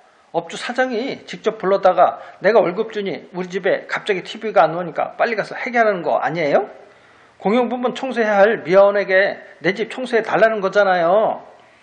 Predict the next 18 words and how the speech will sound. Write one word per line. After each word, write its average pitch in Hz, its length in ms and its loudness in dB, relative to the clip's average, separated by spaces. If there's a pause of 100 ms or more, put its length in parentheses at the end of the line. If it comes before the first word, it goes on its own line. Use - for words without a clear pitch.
(340)
국가 175 380 4
세금 233 340 -8
냈으니 185 520 -6
세금으로 220 580 -2
월급 196 320 0
받는 208 260 2
공무원 196 380 -2
불러다 180 480 2 (180)
사적 247 340 -2
민원 214 300 0
처리해 226 280 0
달라고 190 280 2
하는 208 200 -4
것과 180 320 2 (140)
다를 196 200 2
게 233 80 -2
뭐가 208 280 2
있어요? 160 440 0